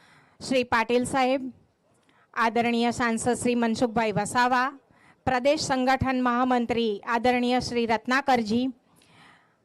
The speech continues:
આપણા યશસ્વી જિલ્લા પ્રમુખ શ્રી મારુતિસિંહ અટોદરિયા, ભરૂચ જિલ્લાની દરેક વિધાનસભાના ધારાસભ્યશ્રીઓ,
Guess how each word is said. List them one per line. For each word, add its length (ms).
આપણા 340
યશસ્વી 720
જિલ્લા 320
પ્રમુખ 420
શ્રી 260
મારુતિસિંહ 680
અટોદરિયા, 680
ભરૂચ 420
જિલ્લાની 420
દરેક 320
વિધાનસભાના 800
ધારાસભ્યશ્રીઓ, 1040